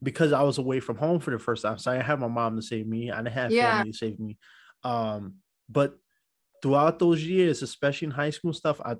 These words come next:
Speaker 1: I was the cool kid. I had to act cool, you know, 'cause you can't be pop-, I'm making a joke about it, but, you know, all seriousness,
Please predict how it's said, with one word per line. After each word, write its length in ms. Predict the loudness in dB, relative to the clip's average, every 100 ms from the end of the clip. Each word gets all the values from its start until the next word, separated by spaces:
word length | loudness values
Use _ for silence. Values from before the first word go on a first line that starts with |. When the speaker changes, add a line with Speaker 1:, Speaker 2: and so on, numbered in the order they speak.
| -6
Speaker 1:
I 80 |
was 120 | -6 -4
the 80 | -8
cool 280 | 0 0 2
kid. 360 | 2 4 4 2
I 100 | 0
had 260 | 0 -2
to 120 | -2
act 220 | 0 -2 -2
cool, 400 | 0 2 0 -2 -14 -2
you 80 | 4
know, 120 | 4
'cause 200 | 4 0
you 60 | 2
can't 240 | 0 2
be 80 | 0
pop-, 300 | 0 -2 -2 -6 -6 -8 -20 _ _ 2
I'm 200 | 2 4
making 280 | 0 4 2
a 60 |
joke 240 | 4 2 2
about 220 | 0 0
it, 40 | -2
but, 200 | -6 -6 _ -2
you 60 |
know, 200 | 0 0 0
all 180 | 2
seriousness, 580 | 2 0 -2 -4 -10 -12